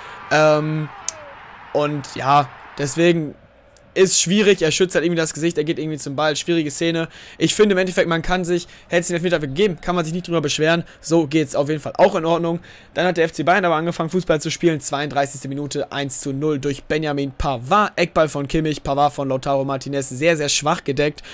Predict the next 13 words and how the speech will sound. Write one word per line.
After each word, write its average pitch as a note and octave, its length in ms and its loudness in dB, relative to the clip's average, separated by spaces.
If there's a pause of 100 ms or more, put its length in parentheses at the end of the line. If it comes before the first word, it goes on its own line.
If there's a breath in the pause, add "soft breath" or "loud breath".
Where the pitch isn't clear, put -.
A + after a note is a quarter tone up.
(220 loud breath)
steigt D#3+ 400 0
dann C#3+ 100 -2
einfach C#3 240 -6
viel, F3+ 240 -2
viel C#3+ 140 -6
höher D3+ 200 2
und C3 140 -4
kann - 180 -8
den C3+ 140 -4
Ball B2+ 240 0 (300 loud breath)
ins C#3+ 320 0 (180 soft breath)
Tor G3+ 260 4
köpfen. F#3+ 520 2